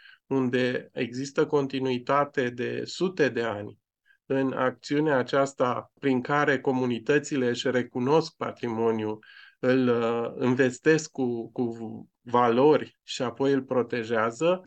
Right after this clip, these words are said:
nu putem noi să recuperăm în treizeci de ani tot această construcție de durată care există în alte părți. Deja apare societatea civilă în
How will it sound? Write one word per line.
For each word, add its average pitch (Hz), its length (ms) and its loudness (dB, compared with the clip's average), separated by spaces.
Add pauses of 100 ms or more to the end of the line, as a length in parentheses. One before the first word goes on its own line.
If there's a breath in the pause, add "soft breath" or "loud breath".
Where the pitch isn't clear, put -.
(140)
nu 185 160 -6
putem 196 400 0
noi 175 360 4
să 170 240 4
recuperăm 143 640 0
în 135 360 -2
treizeci 139 460 0
de 127 100 -2
ani 135 340 2
tot 139 260 -2
această 127 840 -2 (100)
construcție 135 840 -2
de 127 160 -2
durată 120 720 -2
care 127 240 -2
există 123 420 -4
în 120 100 0
alte 107 260 -4
părți. - 480 -14 (100)
Deja 170 460 2
apare 170 520 4
societatea 143 640 -2
civilă 143 560 -2
în 131 220 -4